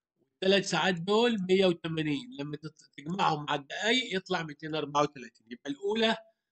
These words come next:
هي الإيه؟ اللي مختلفة. بس ده. دي المختلفة. ليه؟ لأن هي ميتين أربعة وعشرين والباقي كله ميتين أربعة وتلاتين. طيب بيقول لي وضح خطوات،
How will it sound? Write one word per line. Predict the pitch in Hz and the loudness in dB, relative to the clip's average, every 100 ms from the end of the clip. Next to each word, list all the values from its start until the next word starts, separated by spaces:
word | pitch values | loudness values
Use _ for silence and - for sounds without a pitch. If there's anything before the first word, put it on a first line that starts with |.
| _ _ - | _ _ -4
هي | 170 | 0
الإيه؟ | 156 135 151 160 - _ | 2 2 2 0 -6 _
اللي | 139 143 | -2 0
مختلفة. | 135 - 117 107 - _ _ _ _ - | -2 -6 -8 -8 -12 _ _ _ _ -6
بس | 123 117 - | -4 -4 -6
ده. | 117 104 92 _ _ _ _ _ _ _ - | -8 -8 -14 _ _ _ _ _ _ _ -6
دي | 170 | -4
المختلفة. | 151 135 - 101 101 117 | -4 -8 -12 -14 -14 -10
ليه؟ | 131 160 | -6 -4
لأن | 147 156 | -2 -4
هي | 151 | -4
ميتين | - 165 | -4 -6
أربعة | 147 151 | -6 -4
وعشرين | 151 147 180 | -4 -4 -4
والباقي | 170 143 160 | -4 -4 -10
كله | - 151 143 | -10 -10 -10
ميتين | - 147 | -6 -6
أربعة | 139 120 131 | -6 -6 -8
وتلاتين. | 123 123 110 - _ _ _ _ _ _ _ _ _ _ _ _ _ _ _ | -8 -10 -18 -20 _ _ _ _ _ _ _ _ _ _ _ _ _ _ _
طيب | - 127 143 | -4 -2 0
بيقول | 135 139 190 | -2 0 0
لي | 170 165 | 2 2
وضح | 156 180 - - 185 - | 2 -2 -8 -6 -4 -4
خطوات، | - 139 131 131 123 131 151 165 185 208 - - | -10 -12 -12 -6 -4 -2 0 4 4 2 -2 -20